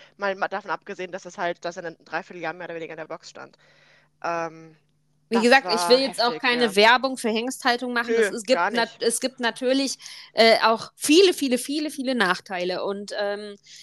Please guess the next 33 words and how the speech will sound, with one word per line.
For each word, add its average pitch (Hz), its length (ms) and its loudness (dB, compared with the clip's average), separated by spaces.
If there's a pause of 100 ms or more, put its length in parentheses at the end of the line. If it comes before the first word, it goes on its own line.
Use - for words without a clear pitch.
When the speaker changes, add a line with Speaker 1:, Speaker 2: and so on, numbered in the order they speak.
(200)
Speaker 2:
äh, 208 240 2
ma-, 160 340 0
viele 254 300 0
Hengste 254 260 -4
könnten 220 340 -6
besser 220 300 2
leben 233 420 -2
und, 214 420 -8
ähm, 208 280 -6
das 208 220 -8
gar 226 180 -2
nicht. 208 220 -8
Aber 196 280 -2 (320)
manchmal 233 420 -2
sollte 220 200 0
man 208 160 0
wirklich 226 260 -4
abwägen, 226 460 -2
ist - 180 -4
es 226 160 -4
wirklich, 233 480 -4
äh, 190 280 2
sinnvoll, 233 420 0
einen 185 320 -6 (340)
super 269 560 2
lieben 254 380 2
Hengst, 240 420 -2
der 220 120 4
neben 233 240 0
Stuten 247 400 -2
geritten 220 380 -2
werden 208 260 2
kann, 208 200 -4